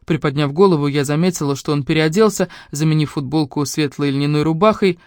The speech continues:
Смотрелось очень стильно. Я лежала, ощущая озноб, и не без удовольствия из-под прикрытых глаз наблюдала за его манерой общения.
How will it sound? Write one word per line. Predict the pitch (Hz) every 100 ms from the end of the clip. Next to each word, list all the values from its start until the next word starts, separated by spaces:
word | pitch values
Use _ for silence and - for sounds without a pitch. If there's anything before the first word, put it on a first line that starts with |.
| _ _ - 220
Смотрелось | - 165 175 175 160
очень | 160 160 151
стильно. | - - 123 123 - _ _ _ _ _ _
Я | 175 180 262
лежала, | 220 208 254 233
ощущая | 196 190 - 208 196
озноб, | 190 220 202 - - - - _
и | 147 147
не | 160
без | 170 165
удовольствия | 170 165 185 214 - 156
из-под | - 147 -
прикрытых | - 160 175 180 170 151
глаз | 147 160 208 220 - - - -
наблюдала | 175 160 165 220 175
за | 147
его | 165 185
манерой | 156 156 143
общения. | 143 - - 120 120